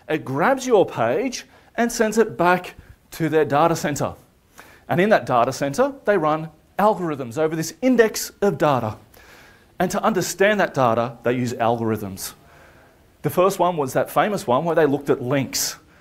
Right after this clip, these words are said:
The founders of Google were in a library one day looking at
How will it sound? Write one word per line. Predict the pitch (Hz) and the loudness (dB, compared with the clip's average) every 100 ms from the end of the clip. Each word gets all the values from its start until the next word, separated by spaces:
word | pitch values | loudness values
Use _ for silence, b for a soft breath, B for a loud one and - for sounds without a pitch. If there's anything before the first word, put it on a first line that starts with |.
| B B B - | B B B -14
The | 131 | -8
founders | - 170 185 143 | 2 4 4 2
of | 143 113 | -2 0
Google | 156 170 214 | 0 2 0
were | 139 139 | 0 0
in | 143 | 0
a | 127 107 - _ _ _ _ | -2 -4 -10 _ _ _ _
library | 113 120 131 156 | 0 4 4 2
one | 156 147 | 0 0
day | 113 110 190 | 0 -2 -4
looking | 120 127 160 | -6 -6 -4
at | 160 | -6